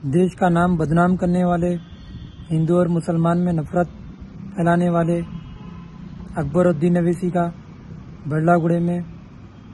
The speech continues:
केजी to पीजी फातिमा अवैसी कॉलेज, जो एक लेक पर है, एफ़टीएल लैंड पर है,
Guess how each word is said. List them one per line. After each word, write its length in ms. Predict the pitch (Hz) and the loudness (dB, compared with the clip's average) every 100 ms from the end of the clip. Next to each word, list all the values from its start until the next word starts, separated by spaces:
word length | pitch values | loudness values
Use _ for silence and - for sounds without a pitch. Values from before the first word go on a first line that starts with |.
| - - - - - - - | -20 -20 -20 -20 -20 -20 -4
केजी 280 | 185 175 170 | 2 4 4
to 120 | 180 175 | 2 2
पीजी 300 | 185 156 175 175 - - - - - - - - - - | 0 2 0 0 -6 -18 -20 -20 -20 -20 -20 -18 -18 0
फातिमा 440 | 165 156 180 175 | 0 2 2 4
अवैसी 320 | 170 170 165 175 - - - - | 4 2 0 -4 -6 -20 -20 -6
कॉलेज, 320 | - 156 147 131 - - - - - - - - - - - - | -2 0 0 -2 -10 -18 -18 -18 -18 -16 -16 -16 -18 -16 -16 -8
जो 180 | 147 180 | 0 4
एक 120 | 196 - - - - - - - - - - 180 | 2 0 -12 -16 -16 -16 -16 -16 -16 -16 -6 2
लेक 340 | 160 185 - | 4 4 4
पर 160 | 196 190 | 2 4
है, 140 | 180 185 - - - - - 160 | 4 0 -4 -14 -14 -14 -6 -6
एफ़टीएल 420 | 131 185 180 170 | 0 4 4 6
लैंड 240 | 175 175 160 | 4 4 2
पर 140 | 175 | 2
है, 120 | 175 | 2